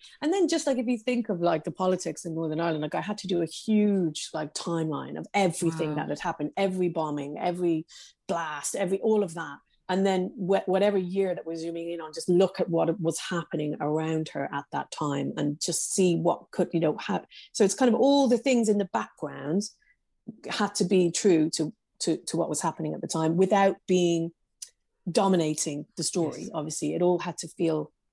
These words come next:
Speaker 1: the, uh, in the background. And that was one of the biggest and most helpful things I learned from some of the, the people in Belfast that I worked with, was that, yeah, we grew up in the Troubles, but yeah, they were just our life.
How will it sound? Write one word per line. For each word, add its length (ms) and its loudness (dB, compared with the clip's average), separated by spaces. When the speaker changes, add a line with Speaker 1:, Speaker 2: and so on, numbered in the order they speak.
Speaker 1:
the, 160 -2
uh, 160 -2
in 120 0
the 80 0
background. 380 -6
And 100 -4
that 100 -6
was 160 -4
one 160 -2
of 100 -6
the 80 -6
biggest 500 -6
and 140 -4
most 240 -4
helpful 380 -4
things 320 -6
I 100 -4
learned 340 -4
from 140 -12
some 200 -8
of 100 -6
the, 260 -2
the 100 -2
people 300 -2
in 100 -4
Belfast 460 0
that 80 -8
I 40 -2
worked 340 -2
with, 220 -6
was 360 0
that, 300 -4
yeah, 400 4
we 80 2
grew 160 2
up 120 0
in 60 -4
the 60 -4
Troubles, 420 -2
but 180 -12
yeah, 200 0
they 160 -2
were 140 -4
just 200 -10
our 100 -10
life. 440 -6